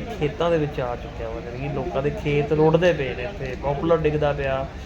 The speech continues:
ਕਣਕ ਦੀ ਫਸਲ ਖਰਾਬ ਹੁੰਦੀ ਪਈ, ਕਿਸੇ ਨੇ ਪੱਠੇ ਬੀਜੇ ਉਹ ਖਰਾਬ ਹੋ ਰਹੇ ਆ। ਸੋ ਤੁਸੀਂ ਦੇਖ ਸਕਦੇ ਹੋ, ਆਹ ਲੰਗਰ ਇੱਥੇ ਚੱਲ ਰਿਹਾ ਵਾ, ਜਿਹੜੀ ਬੋਰੇ ਰੱਖਦੇ ਸੀ ਉਹਨਾਂ ਵਾਸਤੇ ਆਹ ਬੋਰੀਆਂ ਪਈਆਂ ਨੇ, ਇਹ ਬੋਰੀਆਂ ਭਰ ਭਰ ਕੇ ਦੁਬਾਰਾ ਫਿਰ ਉੱਥੇ ਟਰਾਲੀ ਆਏਗੀ।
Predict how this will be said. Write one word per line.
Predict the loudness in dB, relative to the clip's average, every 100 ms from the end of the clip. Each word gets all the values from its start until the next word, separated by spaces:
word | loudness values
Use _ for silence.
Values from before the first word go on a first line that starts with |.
| -12 -6
ਕਣਕ | 0 0
ਦੀ | 0
ਫਸਲ | 0 0 0 0
ਖਰਾਬ | 2 2 2
ਹੁੰਦੀ | -2 -4
ਪਈ, | -2
ਕਿਸੇ | -2 -2 -2 -4
ਨੇ |
ਪੱਠੇ | -2 -4 2 2
ਬੀਜੇ | 2 0 2
ਉਹ | 4
ਖਰਾਬ | 4 2 4 2
ਹੋ | 0 -2
ਰਹੇ | -2 -4
ਆ। | -6 -8 -10 -10 -10 -12 -10 -10 -10 -8
ਸੋ | -6 -2 -2 -2 -4 -4
ਤੁਸੀਂ | -4 -2 2
ਦੇਖ | 0 2
ਸਕਦੇ | -2 -2 0 0
ਹੋ, | -2 -2 -4 -6 -6 -4
ਆਹ | -2
ਲੰਗਰ | -2 -2 2 2
ਇੱਥੇ | 2 0
ਚੱਲ | 0 0 2
ਰਿਹਾ | 2 2
ਵਾ, | 2 0
ਜਿਹੜੀ | -2 -4 -4
ਬੋਰੇ | -4 -2
ਰੱਖਦੇ | 0 -2 -2
ਸੀ | -4
ਉਹਨਾਂ | -4 -2
ਵਾਸਤੇ | -2 -2 -2
ਆਹ | -2
ਬੋਰੀਆਂ | -2 2 2 4
ਪਈਆਂ | 4 4 2
ਨੇ, | 2 2 0 0 -4 -8 -8 -4 -2
ਇਹ |
ਬੋਰੀਆਂ | 0 0 0 0
ਭਰ | 2 2
ਭਰ | 0
ਕੇ | 0 -2
ਦੁਬਾਰਾ | -2 0 0
ਫਿਰ | 0 -2
ਉੱਥੇ | -2 -4
ਟਰਾਲੀ | -2 -2 -2 0
ਆਏਗੀ। | 0 0 0 -2 -2